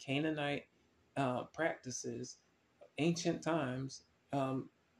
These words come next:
and it's changed names, um, but it's the same thing where you'd roll eggs and have sexual orgies in the groves, as they're called, um,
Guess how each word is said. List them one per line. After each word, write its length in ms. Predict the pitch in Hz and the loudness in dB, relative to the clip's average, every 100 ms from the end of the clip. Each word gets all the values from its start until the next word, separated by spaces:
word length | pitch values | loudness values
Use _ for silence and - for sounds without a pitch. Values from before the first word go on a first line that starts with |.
| - | -10
and 160 | 127 127 | -2 -2
it's 140 | - | -2
changed 360 | - 160 160 139 | 0 2 2 4
names, 540 | 170 165 131 139 - - _ | 4 4 2 -2 -6 -16 _
um, 260 | 135 131 123 | 0 2 2
but 180 | 139 135 | 4 4
it's 300 | - - - - | 4 0 -14 -6
the 100 | 123 | -4
same 340 | - 156 156 | -2 -2 -2
thing 360 | 147 175 147 139 - _ _ | -2 -2 -2 -4 -8 _ _
where 400 | 127 131 127 - | 0 4 4 2
you'd 180 | - 117 | 0 4
roll 340 | 135 151 165 156 | 8 8 8 6
eggs 460 | 139 139 139 - - | 4 2 0 -4 -6
and 120 | 131 | -4
have 220 | 135 127 | -2 -4
sexual 440 | - 143 135 - 143 | 0 0 0 -4 2
orgies 680 | 165 165 156 131 135 131 - _ _ - | 6 6 4 -2 -4 -6 -12 _ _ -6
in 180 | 127 139 | 2 2
the 40 | |
groves, 680 | 127 156 175 139 135 131 - - | 8 8 10 8 4 -2 -10 -8
as 180 | 127 120 | -8 0
they're 180 | 131 127 | 0 2
called, 440 | - 127 127 131 - - _ _ - | 2 4 4 2 -4 -18 _ _ -2
um, 460 | 135 131 135 131 | 0 0 0 -2